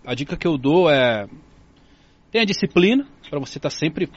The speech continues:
fazendo esses vídeos, não se importe com números, é, busque sempre melhorar teu conteúdo, estude, se inspire,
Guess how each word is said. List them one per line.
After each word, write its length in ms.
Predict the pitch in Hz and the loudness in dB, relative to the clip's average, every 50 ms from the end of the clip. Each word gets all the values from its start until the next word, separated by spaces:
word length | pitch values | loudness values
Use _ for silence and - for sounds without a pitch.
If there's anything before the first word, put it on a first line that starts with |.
| - - | -16 -6
fazendo 460 | - - 156 139 127 139 147 180 175 | -4 -2 -2 0 0 0 -2 -2 -2
esses 260 | 147 - - 135 110 | -4 -6 -8 -10 -8
vídeos, 440 | 104 127 151 185 175 - - - - - - _ - - - - | -6 -6 -6 -6 -8 -10 -12 -16 -20 -20 -20 _ -20 -20 -16 -12
não 80 | 165 151 | -12 -8
se 120 | - - | -6 -6
importe 420 | 165 - - 156 170 190 180 - - | -4 0 0 2 2 2 0 -4 -4
com 120 | - 160 | -2 0
números, 640 | 147 139 143 156 170 185 185 170 - - - - - _ _ _ _ _ _ _ _ _ _ _ - | 2 2 2 2 0 -2 -4 -4 -8 -12 -18 -20 -20 _ _ _ _ _ _ _ _ _ _ _ -12
é, 180 | 127 123 123 123 - _ - | -10 -10 -10 -10 -12 _ -14
busque 460 | 127 107 143 180 208 - - - 147 | -4 -2 0 0 0 -2 -4 -10 -10
sempre 320 | - - 156 151 - 147 | -4 -2 -2 -2 -2 -2
melhorar 680 | 143 147 139 135 123 120 120 131 151 156 151 135 113 98 104 107 - - - | 0 0 2 2 2 2 2 0 0 0 0 -2 -4 -8 -12 -18 -20 -16 -14
teu 120 | - 120 | -14 -8
conteúdo, 760 | - 147 139 127 - 135 131 143 170 175 165 139 127 117 110 | -6 -6 -4 -2 0 0 0 2 0 0 -2 -2 -4 -8 -10
estude, 720 | 110 - - - - - 165 175 185 180 156 120 117 117 | -10 -12 -16 -12 -8 -4 -2 -2 -2 -2 -2 -4 -6 -8
se 180 | 110 - - - | -8 -8 -6 -6
inspire, 880 | 139 - - - - - 151 165 180 185 180 160 147 131 117 107 95 | -6 -6 -8 -10 -8 -4 -2 0 0 2 2 2 2 0 0 -2 -6